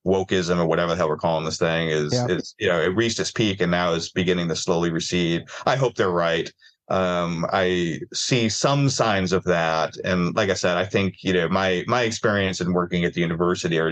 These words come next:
Speaker 1: definitely things are better today than they were two and a half years ago, at least at my university. And, and granted, I think Stetson always kinda tried to thread the needle better than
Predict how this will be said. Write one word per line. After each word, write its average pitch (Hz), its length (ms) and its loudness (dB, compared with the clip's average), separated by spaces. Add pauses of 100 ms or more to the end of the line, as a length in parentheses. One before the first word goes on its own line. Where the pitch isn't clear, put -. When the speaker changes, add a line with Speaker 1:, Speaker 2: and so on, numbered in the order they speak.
(120)
Speaker 1:
definitely 87 420 0
things 87 240 0
are 85 80 2
better 82 260 0
today 82 640 -2 (380)
than 87 160 0
they 80 80 2
were 80 160 0
two 92 180 -2
and 85 100 2
a 87 40 -4
half 80 240 -2
years 82 260 -2
ago, 78 320 0
at 107 180 -2
least 135 240 2
at 98 120 0
my 101 140 2
university. 80 960 -2 (120)
And, 80 260 0
and 92 140 0
granted, 87 320 0
I 87 80 0
think 95 200 -2
Stetson 82 440 -2
always 80 280 -2
kinda 90 320 -2
tried 87 280 -4
to 80 80 -6
thread 87 240 -2
the 78 80 -2
needle 82 320 0
better 82 320 0
than 78 280 -4